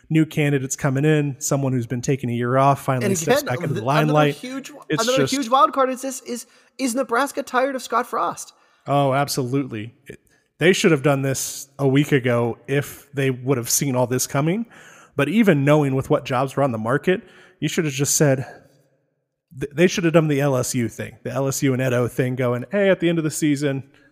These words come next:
Speaker 1: we're parting ways. You know, no hard
Speaker 2: Mm-hmm.
Speaker 1: feelings, but we're, we're going a different
Speaker 2: Yeah.
Speaker 1: direction." That would have put them in better position instead of now some of these other coaches that they probably had a shot at,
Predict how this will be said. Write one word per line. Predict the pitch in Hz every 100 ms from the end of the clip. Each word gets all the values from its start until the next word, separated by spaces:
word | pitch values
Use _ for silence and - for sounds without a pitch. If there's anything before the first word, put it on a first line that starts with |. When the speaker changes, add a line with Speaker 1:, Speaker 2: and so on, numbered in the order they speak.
| _ _ -
Speaker 1:
we're | 151
parting | 156 131 120
ways. | 104 98 - - - _ _
You | 147
know, | 117 104 - -
no | 156
hard | 151 143
Speaker 2:
Mm-hmm. | 139
Speaker 1:
feelings, | 143 135 131 131
but | 131 127
we're, | 139
we're | 135 147
going | 147 139
a | 131
different | 135 135 123
Speaker 2:
Yeah. |
Speaker 1:
direction." | 127 123 - 113 - - _ -
That | 160 170
would | 165
have | 143 -
put | 165 -
them | 143
in | 123
better | 120 147 147
position | 160 131 170 - 135 127 - _ _ _ _ _ _
instead | - 139 - 175
of | 127
now | 131 190 185
some | - 254
of |
these | 247 175
other | - 175 156
coaches | 180 185 156
that | 139 135
they | 156
probably | 156 156 147
had | 160
a | 135
shot | - 151 165
at, | 180 208 -